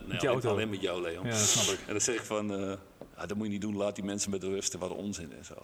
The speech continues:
Speaker 2: Dus ik, ja, dat is een beetje mijn, eh, mijn dingetje. Dus ik, dat, ik vind het raar dat mensen dat doen. Maar ik
Speaker 1: Ja.
Speaker 2: was op Zandvoort en toen kwam ik dus, eh, eh, eh, ik was, eh, zeg maar, eh, de race was, was de race al begonnen?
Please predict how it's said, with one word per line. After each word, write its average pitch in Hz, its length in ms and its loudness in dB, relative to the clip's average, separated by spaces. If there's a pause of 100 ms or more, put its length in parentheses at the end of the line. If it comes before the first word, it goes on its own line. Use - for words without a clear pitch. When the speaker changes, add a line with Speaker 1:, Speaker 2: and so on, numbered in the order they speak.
Speaker 2:
Dus 85 180 -8
ik, - 280 -14
ja, 90 220 -14 (320)
dat 87 80 -18 (120)
is 85 80 -16
een - 200 -16
beetje 85 200 -8
mijn, 82 320 -12
eh, 82 140 -14 (280)
mijn 80 160 -14
dingetje. 92 380 -10 (180)
Dus 87 140 -16
ik, - 80 -20
dat, 78 120 -14 (120)
ik - 60 -18
vind 76 140 -10
het - 100 -12
raar 82 220 -4
dat 87 120 -6
mensen 90 280 -8
dat 85 120 -10
doen. 107 280 -8
Maar 90 100 -2
ik 123 60 0
Speaker 1:
Ja. 110 60 -2
Speaker 2:
was 90 100 -4
op 90 80 -6
Zandvoort 120 640 -2 (840)
en 92 120 -4
toen - 100 -12
kwam 92 220 -2
ik 87 120 -10
dus, 92 300 -4
eh, 82 100 -10
eh, 87 80 -8
eh, 82 1500 -14
ik 104 120 -14
was, - 220 -4
eh, 82 140 -12
zeg 82 180 -10
maar, 78 160 -10 (100)
eh, 78 60 -14 (440)
de 82 120 -12
race 92 220 -2
was, 92 220 -8
was 90 120 -14
de 90 140 -10
race 101 160 -6
al 92 80 -6
begonnen? 135 440 -10